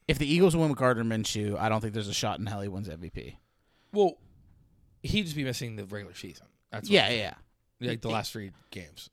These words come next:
Speaker 1: Oh, he, is he gonna miss multiple weeks? I didn't think he was missing multiple
Speaker 2: Uh,
Speaker 1: weeks.
Speaker 2: I th-, I, when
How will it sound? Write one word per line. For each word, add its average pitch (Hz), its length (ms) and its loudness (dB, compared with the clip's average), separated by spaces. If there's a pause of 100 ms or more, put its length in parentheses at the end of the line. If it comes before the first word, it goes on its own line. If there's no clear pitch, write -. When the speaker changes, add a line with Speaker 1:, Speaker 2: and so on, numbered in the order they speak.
Speaker 1:
Oh, 170 180 4
he, 156 100 -4 (180)
is 156 120 2
he 175 120 0
gonna 220 140 6
miss 170 140 2
multiple 143 300 0
weeks? 110 260 -2
I 123 60 2
didn't 156 140 0
think 127 100 -2
he 131 60 -4
was 107 100 -4
missing 123 240 -2
multiple 101 260 2
Speaker 2:
Uh, 127 120 6
Speaker 1:
weeks. 113 100 -4
Speaker 2:
I 135 160 8
th-, - 220 -10
I, 135 180 6
when 151 200 0